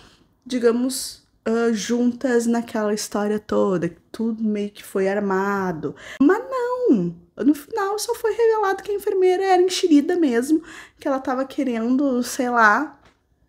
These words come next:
descobrir as coisas porque tinha espírito de Sherlock Holmes. E no final ela não vai revelar pra polícia que a Lina estava junto,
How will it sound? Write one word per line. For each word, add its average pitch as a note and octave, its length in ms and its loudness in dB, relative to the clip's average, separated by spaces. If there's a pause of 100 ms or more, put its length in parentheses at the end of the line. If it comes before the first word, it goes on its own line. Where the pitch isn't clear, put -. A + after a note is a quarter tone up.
descobrir A3+ 460 -4
as A#3+ 140 -2
coisas A#3 480 2
porque G#3 500 -2
tinha G#3+ 340 -4
espírito G3+ 540 -2
de F#3 140 -4
Sherlock G3 500 0
Holmes. B3 460 0 (500)
E F4 520 0
no F#4+ 100 0
final G4+ 880 0
ela F#4+ 180 -2
não G4 160 -2
vai F4 180 0
revelar D#4+ 380 0
pra D#4 160 -2
polícia D4+ 640 0
que E4 120 -8
a D4 60 -2
Lina B3+ 260 -2
estava C4 340 -6
junto, A#3 460 -4